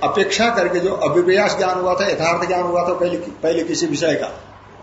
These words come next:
और उसकी अपेक्षा करके, उस ज्ञान की अपेक्षा करके असति घटे, आज घट नहीं है, अविद्यमान होने पर असति घटे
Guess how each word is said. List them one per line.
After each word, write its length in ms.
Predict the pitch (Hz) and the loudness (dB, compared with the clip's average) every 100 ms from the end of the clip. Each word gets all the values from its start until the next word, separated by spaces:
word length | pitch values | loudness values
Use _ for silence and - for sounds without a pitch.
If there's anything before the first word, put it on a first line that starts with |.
| - - - - - - | -20 -20 -20 -20 -6 -4
और 80 | |
उसकी 340 | - 196 - 254 | 0 0 2 2
अपेक्षा 440 | 220 190 - 190 | 2 2 2 0
करके, 300 | 160 151 151 | 0 -2 -2
उस 200 | 143 - | -6 -4
ज्ञान 200 | 147 139 | -4 -4
की 80 | 143 | -6
अपेक्षा 360 | - 131 - 135 | -8 -8 -8 -6
करके 300 | 135 127 190 | -6 -4 -4
असति 480 | - 160 202 202 | -2 -2 0 0
घटे, 200 | 147 139 | 0 0
आज 260 | 151 170 175 | 0 2 2
घट 300 | 160 156 151 | 2 2 0
नहीं 160 | 135 107 | -4 -4
है, 140 | - - - - - - - - - - - - - - - | -10 -16 -20 -18 -14 -12 -12 -14 -16 -16 -18 -20 -20 -18 -4
अविद्यमान 480 | 147 151 156 147 139 | -2 0 2 2 2
होने 140 | 135 120 | 0 0
पर 100 | 127 | 0
असति 340 | 135 156 143 | -2 -2 -4
घटे 540 | 113 113 160 214 - | -6 -2 0 2 0